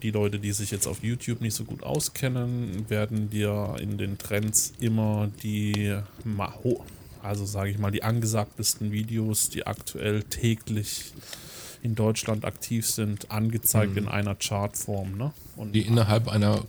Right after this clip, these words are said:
Speaker 2: verhältnismäßig kurzen Zeit viele Klicks
Speaker 1: Ja.
Speaker 2: erreichen.
Speaker 1: Und, äh, Vorteil an der Geschichte ist, man bleibt up to date. <laughs> Es ist fast so, äh, wie eine Tageszeitung,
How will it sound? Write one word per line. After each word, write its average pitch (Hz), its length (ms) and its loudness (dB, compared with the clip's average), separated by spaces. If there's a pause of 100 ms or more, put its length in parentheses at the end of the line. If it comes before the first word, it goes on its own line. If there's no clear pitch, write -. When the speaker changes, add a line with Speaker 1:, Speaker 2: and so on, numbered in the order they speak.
(260)
Speaker 2:
verhältnismäßig 107 640 4
kurzen 120 420 2
Zeit 107 300 2
viele 110 260 4
Klicks - 500 -2 (100)
Speaker 1:
Ja. 104 140 -2
Speaker 2:
erreichen. 87 520 -2 (840)
Speaker 1:
Und, 120 460 0
äh, 110 340 0 (1080)
Vorteil 139 560 8
an 117 160 6
der 120 180 8
Geschichte 139 460 4
ist, - 560 6
man 107 220 6
bleibt 113 600 4 (1300)
up 135 280 0
to 131 140 10
date. 113 540 6
<laughs> - 280 6
Es - 160 6
ist 156 180 6
fast - 340 4
so, 135 280 4
äh, 123 320 2
wie 123 140 0
eine 117 240 4
Tageszeitung, 120 1040 4